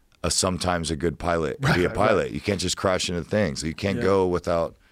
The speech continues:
Speaker 2: Can't be a
Speaker 1: without
Speaker 2: bad apple.
Speaker 1: accountability,
Speaker 2: Yeah.
Speaker 1: you know? Uh, which, uh, off topic, but, like, that's how I feel about judges. Like, how many fights can you screw up
Speaker 2: Yes.
Speaker 1: before there's an accountability there?
Speaker 2: Yes, yes.
Speaker 1: You know what I mean?
Speaker 2: Yeah, no, that's a real good point. Yeah, I mean, it's like basically every job,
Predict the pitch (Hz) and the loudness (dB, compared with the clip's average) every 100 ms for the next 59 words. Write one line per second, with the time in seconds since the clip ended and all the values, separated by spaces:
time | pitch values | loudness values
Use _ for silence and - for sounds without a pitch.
0 | - - 147 139 98 131 123 - 90 95 | -6 -2 0 2 2 2 2 0 2 4
1 | 110 78 71 - 131 87 82 92 90 - | 4 2 -2 -6 -6 -2 -2 -4 -8 -14
2 | - 98 110 - - - - _ - 101 | -6 -2 0 0 -4 -6 -10 _ -2 0
3 | 104 101 117 110 90 92 85 85 - - | 0 0 0 0 0 0 2 2 0 -4
4 | 92 - 101 - 107 101 95 80 117 110 | -2 2 2 2 2 4 2 2 0 2
5 | 64 73 73 104 104 - 101 98 - 95 | -4 -4 -4 -2 -2 0 0 0 -2 -4
6 | 92 - - 101 104 104 - - - - | -2 -4 0 4 4 4 -2 -12 -20 -20
7 | - 175 156 127 117 110 107 101 120 113 | -2 0 2 4 4 4 2 2 2 2
8 | 117 143 85 69 151 117 - - 147 131 | 4 4 2 0 0 -2 -10 -8 -2 0
9 | 98 101 92 92 113 123 143 147 127 139 | 2 2 2 0 -2 -4 -2 0 0 0
10 | 139 147 127 120 120 120 120 117 _ - | 0 0 -2 -2 -4 -6 -8 -8 _ -20
11 | _ - 170 151 151 160 156 147 - 151 | _ -4 0 0 0 0 0 -2 0 -2
12 | 143 - 139 151 151 143 143 135 156 147 | -2 -10 -4 -2 -2 -2 -2 -2 -2 -2
13 | 131 120 117 | -4 -6 -6